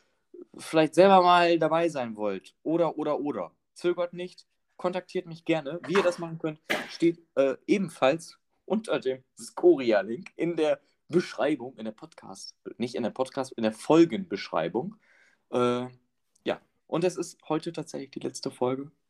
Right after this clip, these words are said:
Folge zwanzig. Und, ähm, ich bin aber froh,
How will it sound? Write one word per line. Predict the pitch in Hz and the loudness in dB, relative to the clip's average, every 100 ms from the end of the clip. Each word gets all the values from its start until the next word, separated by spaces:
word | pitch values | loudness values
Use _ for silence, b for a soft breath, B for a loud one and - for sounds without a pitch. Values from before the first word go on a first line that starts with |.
| _ | _
Folge | - 143 139 135 | 0 4 4 2
zwanzig. | - 120 120 113 127 _ b b b b - | -2 -4 -2 -4 -6 _ b b b b -4
Und, | 110 110 110 - | 0 0 -2 0
ähm, | 104 101 107 - _ _ _ - | 0 0 -6 -10 _ _ _ -4
ich | 135 - | -2 4
bin | 139 | 4
aber | 131 | 4
froh, | 123 - 147 131 196 | 0 4 6 6 0